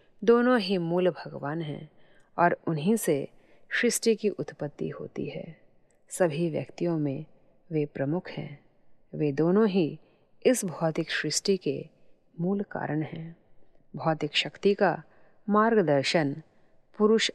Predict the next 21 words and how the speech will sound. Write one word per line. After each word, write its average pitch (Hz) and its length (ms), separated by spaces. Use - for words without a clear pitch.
अवतार 151 440
करते 139 380
हैं 147 300
और 139 140
वे 160 360
सब 233 320
श्री - 280
कृष्ण 196 460
और 156 200
बलराम 151 520
जी 180 180
के 135 300
अंतर्गत 175 540
कार्य 135 400
करते 131 340
हैं। 151 340
अपने 147 300
आंशिक 175 540
प्रतिनिधित्व 220 680
के 170 200
द्वारा 147 520